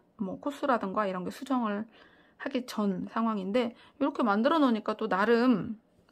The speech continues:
이 청바지에 말고 또 나름 예쁘더라고요. 그래서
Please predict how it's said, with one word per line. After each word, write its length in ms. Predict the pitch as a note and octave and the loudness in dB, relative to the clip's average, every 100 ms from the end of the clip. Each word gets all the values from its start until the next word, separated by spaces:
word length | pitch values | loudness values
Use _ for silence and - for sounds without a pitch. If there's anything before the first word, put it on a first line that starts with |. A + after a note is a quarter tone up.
| B3+ | -8
이 100 | G#3 | -6
청바지에 1040 | D#4 E4 F#4 F4 C#4 B3 G#3+ - - G3+ | -4 0 0 0 0 -2 -2 -6 -4 -2
말고 540 | F3+ D#3+ - A#3 - | -2 -4 -2 -2 -2
또 140 | - C4 | -6 -2
나름 280 | G3 G#3+ F#3+ | 0 0 -2
예쁘더라고요. 720 | E3+ B3 G#3+ F#3 - - - | -2 -2 0 -2 -6 -10 -8
그래서 480 | F#3+ F#3+ C#4 F4 | -8 -4 -4 -4